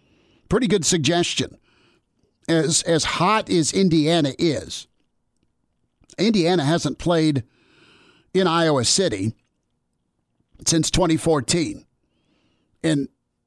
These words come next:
Indiana's a good ball club. That'd be a great matchup. Now, Iowa's schedule is already kind of murder this year with the road games, but giving them Indiana in Iowa City would be all right. If I'm Nebraska,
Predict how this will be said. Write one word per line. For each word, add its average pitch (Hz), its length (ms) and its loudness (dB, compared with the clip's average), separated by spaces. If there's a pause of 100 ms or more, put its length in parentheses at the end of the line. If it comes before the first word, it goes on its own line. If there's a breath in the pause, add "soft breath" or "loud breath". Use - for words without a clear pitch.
(120)
Indiana's 190 460 2
a 110 40 -2
good 156 120 0
ball 147 200 2
club. - 340 -4
That'd 233 180 0
be 170 120 0
a 120 40 -2
great 147 380 0
matchup. 151 480 -2 (280 soft breath)
Now, 165 100 2
Iowa's 180 340 0
schedule 160 420 0
is 135 80 0
already 165 300 2
kind 151 340 -2
of 127 60 2
murder 135 340 2
this 113 280 0
year 131 120 2
with 117 140 -2
the 131 80 0
road 139 280 0
games, 104 360 -2 (420 loud breath)
but 151 160 -2
giving 196 200 0
them 165 120 0
Indiana 156 720 2 (580 soft breath)
in 175 140 2
Iowa 156 320 0
City 190 280 0
would 139 80 -2
be 165 140 2
all 135 120 0
right. 139 240 0 (180 loud breath)
If 160 140 0
I'm 226 200 2
Nebraska, 147 800 0